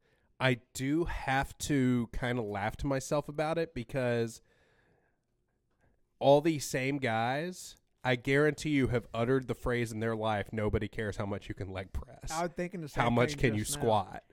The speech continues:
Speaker 2: It is kinda ironic.
Speaker 1: Like, it, it's weird to see a leg press event in a strength, in a strength competition instead of a squat event.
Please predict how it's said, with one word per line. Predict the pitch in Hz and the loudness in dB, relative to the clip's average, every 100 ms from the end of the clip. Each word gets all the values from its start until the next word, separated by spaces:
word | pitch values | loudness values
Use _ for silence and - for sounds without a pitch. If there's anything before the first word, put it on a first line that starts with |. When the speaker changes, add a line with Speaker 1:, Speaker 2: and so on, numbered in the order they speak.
| - | -8
Speaker 2:
It | 175 | -2
is | 190 - | -2 -2
kinda | 185 160 139 | -4 -4 -6
ironic. | 123 131 139 139 127 - - - - | -8 -8 -8 -10 -14 -20 -20 -16 -2
Speaker 1:
Like, | 139 131 127 123 117 _ _ _ _ - | 6 8 6 4 -2 _ _ _ _ -2
it, | 160 147 | 0 4
it's | 143 - | 4 6
weird | 165 180 | 6 6
to | 156 | 4
see | 160 | 0
a | 131 | 2
leg | 127 135 - | 4 2 4
press | 135 110 - | 2 0 -4
event | 110 107 104 - | -2 0 0 -4
in | 117 101 | -6 -6
a | |
strength, | - - 120 110 - | -8 -4 -4 -4 -8
in | 98 110 | -10 -10
a | |
strength | - 131 113 - | -6 -4 -4 -4
competition | 107 - - 104 - 101 98 92 - _ _ _ _ _ 131 | -2 -2 -2 -4 -4 -6 -8 -8 -16 _ _ _ _ _ -4
instead | 120 - 131 110 | -4 -2 0 0
of | 107 101 95 | -2 -4 -6
a | 98 | -10
squat | - 117 104 95 | -8 -4 -4 -4
event. | 92 - - | -8 -14 -18